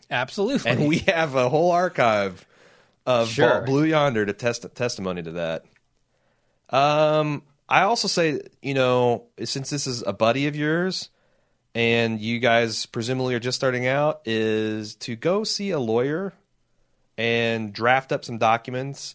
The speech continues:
Speaker 2: about, start a company.
Speaker 1: Uh, th-, that might be premature for a guy who hasn't put out a single podcast, right?
Speaker 2: Okay.
Speaker 1: Be buddies, create twenty, twenty-five podcasts, d-, do it for half a year, see where you are, see if you wanna continue doing it, and then if you do,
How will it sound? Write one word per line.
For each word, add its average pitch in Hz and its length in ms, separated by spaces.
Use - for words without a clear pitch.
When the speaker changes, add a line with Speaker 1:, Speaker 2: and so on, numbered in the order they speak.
Speaker 2:
about, 107 560
start 139 260
a 170 40
company. 135 560
Speaker 1:
Uh, 214 80
th-, 220 680
that 254 200
might 233 260
be 208 140
premature 160 480
for 127 160
a 120 40
guy 127 220
who 139 80
hasn't 117 240
put 120 100
out 110 120
a 104 40
single 107 240
podcast, - 640
right? 143 340
Speaker 2:
Okay. 147 400
Speaker 1:
Be 226 160
buddies, 165 520
create 175 640
twenty, 156 640
twenty-five 143 440
podcasts, 113 800
d-, 131 140
do 151 240
it 196 100
for 151 100
half 135 300
a 123 40
year, 113 560
see 214 300
where 208 200
you 165 200
are, 127 240
see 175 180
if 170 120
you 160 60
wanna 151 180
continue 131 360
doing 143 260
it, 123 180
and 147 120
then 254 120
if 220 140
you 147 100
do, 127 500